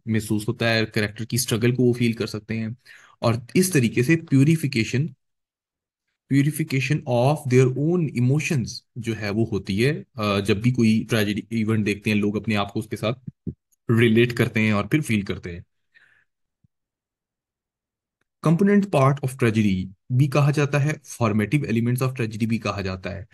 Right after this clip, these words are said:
अब यहाँ पर ट्रेजेडी में जो है it involves actors performing imitation। फिर उसके बाद इंपॉर्टेंट एस्पेक्ट के हवाले से, अ,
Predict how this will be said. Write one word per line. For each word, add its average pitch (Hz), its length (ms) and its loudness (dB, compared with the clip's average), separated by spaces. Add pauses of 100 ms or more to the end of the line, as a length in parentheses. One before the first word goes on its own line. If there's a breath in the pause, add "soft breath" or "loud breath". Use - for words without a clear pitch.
(360 soft breath)
अब 143 220 2
यहाँ 127 240 4
पर - 120 -6 (320)
ट्रेजेडी 160 380 2
में 165 320 2 (120)
जो 120 160 0
है 123 240 0
it 131 100 -6
involves 120 440 0
actors 160 540 -4
performing 151 580 -2
imitation। 160 540 -4 (600 soft breath)
फिर 190 120 6
उसके 185 160 0
बाद 143 320 2
इंपॉर्टेंट 139 540 2
एस्पेक्ट 123 380 -2
के 113 60 -4
हवाले 101 420 -2
से, 104 160 0
अ, 104 80 -8